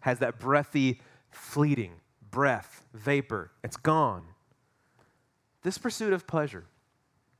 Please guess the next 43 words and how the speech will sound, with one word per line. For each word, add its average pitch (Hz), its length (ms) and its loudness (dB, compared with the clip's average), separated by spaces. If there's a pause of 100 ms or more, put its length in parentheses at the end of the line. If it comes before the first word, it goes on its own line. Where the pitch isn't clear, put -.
(360)
this 175 220 -2
really 202 180 8
is 147 140 6
a 131 80 0
driving 143 420 2
force 123 240 -2
behind 113 320 -4
all 127 180 -2
that 131 140 -6
we 127 80 -4
do 123 180 -8
in 110 60 -6
life. 95 400 -8 (1500)
From 131 120 -12
the 131 80 -4
car 156 300 4
that 160 140 -2
you 170 100 -8
drive, - 500 -6 (960)
you 156 280 -10 (100)
pick - 220 4
that 151 180 2
car 127 400 2 (240)
because 185 240 2
of 165 100 -8
some 165 200 -6
kind 156 180 2
of 143 100 -10
pleasure, 95 380 -8 (260)
either 170 260 6
because 156 380 2
you 123 80 -6
like 131 220 4
the 151 80 -2
way 139 160 4
it 123 80 0
looks 156 560 -2 (720)
or 165 440 2 (680)
'cause 156 120 -2
it 165 60 4
was 135 160 -2
really 170 160 2
cheap, - 400 -10